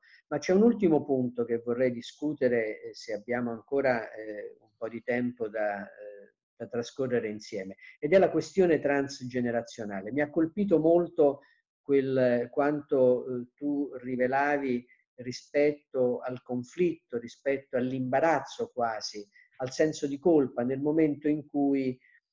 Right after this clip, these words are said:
eh, viene risparmiata l'area cittadina di Genova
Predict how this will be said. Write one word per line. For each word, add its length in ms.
eh, 540
viene 460
risparmiata 1200
l'area 680
cittadina 680
di 140
Genova 760